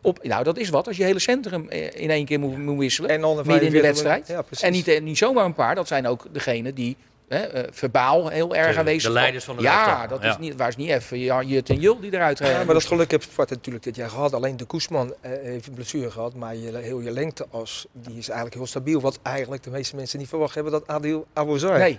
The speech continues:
Speaker 1: ik zat ook een
Speaker 2: En,
Speaker 1: beetje te
Speaker 2: en
Speaker 1: twijfelen.
Speaker 2: Adil Awozar, die doet het geweldig,
Speaker 1: Ja,
Speaker 2: maar
Speaker 1: een geweldige
Speaker 2: Sparta
Speaker 1: aanvoerder ook, hè?
Speaker 2: Ja, maar Sparta heeft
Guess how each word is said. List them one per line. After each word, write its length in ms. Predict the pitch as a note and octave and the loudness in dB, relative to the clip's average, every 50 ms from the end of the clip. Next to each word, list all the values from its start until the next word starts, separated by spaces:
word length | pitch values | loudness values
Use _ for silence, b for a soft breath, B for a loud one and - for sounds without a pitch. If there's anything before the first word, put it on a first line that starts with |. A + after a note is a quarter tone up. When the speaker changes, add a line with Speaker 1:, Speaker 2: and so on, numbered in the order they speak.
| - - - | -6 -10 -8
Speaker 1:
ik 160 | - C#3+ - | -6 -2 0
zat 160 | - E3 F#3+ | 2 4 4
ook 80 | F3+ E3+ | 6 6
een 60 | C3+ | 6
Speaker 2:
En, 60 | C3+ | 6
Speaker 1:
beetje 220 | E3+ E3 D3 D3+ | 4 4 6 4
te 60 | D3 C#3+ | 4 4
Speaker 2:
en 40 | |
Speaker 1:
twijfelen. 360 | - - D3 D3 C3+ D#3 D#3+ - | 6 6 6 6 8 8 6 8
Speaker 2:
Adil 120 | - D3 | 8 6
Awozar, 440 | C#3+ C#3+ C#3+ C#3 B2+ D#3 D3 C#3+ C#3 | 6 6 6 6 4 4 4 4 4
die 120 | C3+ C3 | 2 -2
doet 160 | B2 C#3 C3 | -6 -8 -6
het 120 | C#3 C3+ - | -6 -8 -6
geweldig, 380 | - D3 C3+ D#3+ E3 D#3+ D#3+ | -6 -4 -2 2 4 4 2
Speaker 1:
Ja, 60 | B2 A#2+ | 2 0
Speaker 2:
maar 220 | C3 C3 B2+ A#2 B B B B B | -2 -2 -2 -2 B B B B B
Speaker 1:
een 60 | B | B
geweldige 300 | - D3+ F3+ F#3 F#3 D#3 - | -2 2 2 2 4 2 4
Speaker 2:
Sparta 120 | F3+ G#3 B3 | 6 6 6
Speaker 1:
aanvoerder 340 | A#3+ F3 F#3+ F3+ D3+ D3+ C#3+ | 6 6 4 4 4 6 4
ook, 100 | C3+ C3 | 6 6
hè? 100 | D#3+ E3+ | 6 6
Speaker 2:
Ja, 200 | E3 E3 E3 D#3+ | 6 6 4 4
maar 140 | D3+ D3 C#3+ | 2 2 0
Sparta 340 | - - - D#3+ D3 D3+ C#3+ | 0 0 -2 -2 0 0 -2
heeft 340 | C#3 C3+ C#3+ C#3+ C3 - | 0 -2 -2 -4 -4 -6